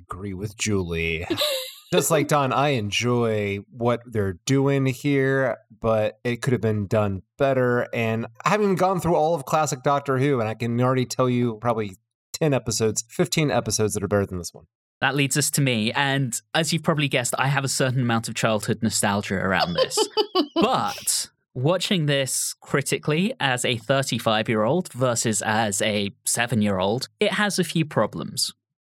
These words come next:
Speaker 3: I do agree the total lack of women is a little problematic watching it with the lens of twenty twenty-two.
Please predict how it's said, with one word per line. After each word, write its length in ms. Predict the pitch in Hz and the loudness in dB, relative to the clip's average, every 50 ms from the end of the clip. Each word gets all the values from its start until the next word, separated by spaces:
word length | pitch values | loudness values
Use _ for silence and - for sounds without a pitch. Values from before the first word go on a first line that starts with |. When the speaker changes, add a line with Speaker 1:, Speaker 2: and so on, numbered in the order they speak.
| - | 0
Speaker 3:
I 80 | 156 160 | 0 0
do 320 | 147 151 - 170 180 190 | 0 0 0 2 2 2
agree 580 | 185 170 - 160 156 151 147 143 139 139 - - _ | 2 0 0 0 2 2 2 2 2 0 -2 -4 _
the 80 | - 127 | -2 -2
total 420 | 123 - - 151 147 147 151 156 147 | 0 0 0 0 0 0 0 0 2
lack 280 | 147 143 139 143 - | 2 2 2 0 0
of 120 | 143 123 - | -2 0 2
women 520 | 127 117 113 113 113 113 113 110 107 110 - - | 2 2 4 4 2 2 2 2 0 -2 -2 -2
is 180 | 135 151 147 147 | -2 0 0 0
a 40 | 147 | 0
little 380 | 135 131 135 135 139 - 156 | 2 2 0 0 0 -2 -4
problematic 760 | 147 - 156 147 147 143 139 131 131 139 - 165 160 - - - | -2 0 -2 0 2 2 2 2 0 0 0 -2 -2 -2 -2 0
watching 360 | 120 - - - - 127 123 | 0 0 0 0 0 2 2
it 320 | 117 117 - - - - - - | 2 0 -2 -2 -6 -8 -6 -4
with 440 | 117 120 123 117 113 113 110 - - - _ - - | -2 0 0 2 2 0 0 -2 -6 -18 _ -4 -2
the 80 | 117 | 0
lens 420 | 117 120 117 110 110 123 131 131 - | 2 2 2 2 2 2 0 0 -2
of 160 | 113 110 - | -4 -4 -4
twenty 320 | - - 110 107 - 127 | -2 0 0 0 0 0
twenty-two. 640 | - - 127 120 117 - 127 - - 113 120 165 202 | 0 0 0 0 0 0 -2 0 0 0 2 0 0